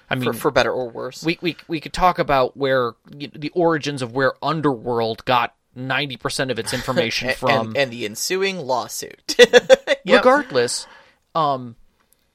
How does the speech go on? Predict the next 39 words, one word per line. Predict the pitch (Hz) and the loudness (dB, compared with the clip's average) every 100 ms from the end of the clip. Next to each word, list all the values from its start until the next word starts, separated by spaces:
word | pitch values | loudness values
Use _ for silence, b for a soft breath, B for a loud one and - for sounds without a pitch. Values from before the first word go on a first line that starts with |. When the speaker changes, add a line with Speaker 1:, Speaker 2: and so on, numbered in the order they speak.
| _ _ - | _ _ -8
Speaker 1:
you | 185 | -6
can | 202 170 | -4 -4
say | - 254 254 156 | 0 2 2 -2
that | 131 - | -4 -4
all | 151 180 214 214 196 | 0 2 4 4 2
of | 151 | 0
that | - - | -2 -2
feel | - - 262 262 135 107 101 120 _ - | -12 -10 -4 2 2 2 -2 -8 _ -6
and, | 143 139 127 | -6 -6 -8
and | 143 135 127 | -6 -6 -6
emotion | 139 139 139 156 - 135 123 | -6 0 2 2 -2 -4 -6
and | 120 120 | -8 -8
drive | 120 156 180 117 110 101 _ _ _ _ _ | -4 -2 -2 -4 -6 -8 _ _ _ _ _
came | - 170 165 147 | -10 -8 -6 0
out | 175 214 - | 0 0 -4
that | 113 - 71 | -8 -8 -10
way. | 76 71 73 - - | -12 -12 -14 -18 -16
Speaker 2:
Mm-hmm. | 202 240 339 _ _ _ - | -12 -12 -16 _ _ _ -6
Speaker 1:
And | 170 | -4
it | 170 - 139 123 | -4 -6 -16 -2
really | 135 131 151 139 - | 0 0 -4 -8 -6
did | 131 120 123 | -4 -4 -6
draw | - - 113 95 101 - - - | -12 -6 -4 -4 -6 -12 -12 -8
a | |
lot | 117 107 120 113 | -6 -4 -4 -6
of | 101 | -10
people | - - 147 | -18 -12 -10
in. | 98 - 120 _ _ | -8 -12 -18 _ _
And | 147 | -6
Speaker 2:
Yeah. | - | -4
Speaker 1:
it | |
was | 165 123 | -4 -4
beautiful, | 113 185 208 110 107 | 0 0 0 -4 -4
and | 147 | -6
it | - 127 | -8 -12
brought | - 127 160 - | -8 -6 -6 -8
people | 135 113 | -10 -10
to | 110 | -8
gaming | 113 175 113 - | -6 -6 -8 -16